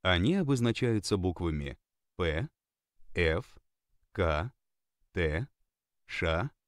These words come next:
с. Согласные звуки в русском языке образуют пары по звонкости глухости. Б, п, б, п. В,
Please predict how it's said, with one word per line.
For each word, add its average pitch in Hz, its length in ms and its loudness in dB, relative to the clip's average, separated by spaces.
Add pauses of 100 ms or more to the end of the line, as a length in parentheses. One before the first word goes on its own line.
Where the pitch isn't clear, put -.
(500)
с. 110 400 -4 (2250)
Согласные 151 680 2
звуки 131 400 -2
в 110 100 0
русском 107 340 0
языке 85 560 0 (200)
образуют 147 640 2
пары 165 500 2
по 139 140 0
звонкости 104 640 -2
глухости. 113 680 -4 (1500)
Б, 82 420 0 (340)
п, 92 280 0 (600)
б, 107 300 0 (400)
п. 87 220 -4 (960)
В, 90 320 0